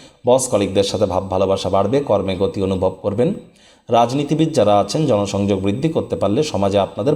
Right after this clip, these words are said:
পপুলারিটিও ইনক্রিজ করবে। শিক্ষার্থী বিদ্যার্থীদের পড়াশোনায় মনোযোগ আরও বৃদ্ধি করতে হবে। উচ্চশিক্ষার জন্য যারা বিদেশ যাত্রার কথা ভাবছিলেন, ভাগ্যদেবী আজ আপনাদের পক্ষে নেই।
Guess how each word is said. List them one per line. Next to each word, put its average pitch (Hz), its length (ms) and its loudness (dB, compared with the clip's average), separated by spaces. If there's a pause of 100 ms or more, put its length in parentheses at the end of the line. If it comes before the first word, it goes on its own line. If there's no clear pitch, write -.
পপুলারিটিও 139 580 0
ইনক্রিজ 95 360 -2
করবে। 104 300 0 (760)
শিক্ষার্থী 165 460 0
বিদ্যার্থীদের 143 640 0
পড়াশোনায় 101 420 0
মনোযোগ 98 420 2
আরও 101 160 2
বৃদ্ধি 92 300 -4
করতে 98 320 -2
হবে। 131 180 0 (600)
উচ্চশিক্ষার 143 640 -2
জন্য 143 280 0
যারা 101 160 4
বিদেশ 101 360 0
যাত্রার 101 360 0
কথা 95 200 -2
ভাবছিলেন, 107 420 -2
ভাগ্যদেবী 101 500 0
আজ 98 160 2
আপনাদের 92 320 -2
পক্ষে - 300 -6
নেই। 95 180 0